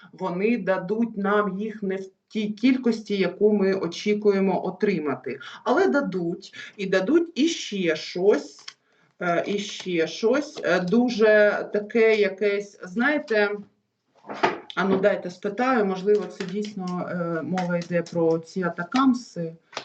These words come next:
Це про атакамси? Ні, це не про атакамси.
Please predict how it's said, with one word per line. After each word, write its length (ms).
Це 200
про 220
атакамси? 920
Ні, 440
це 80
не 120
про 200
атакамси. 960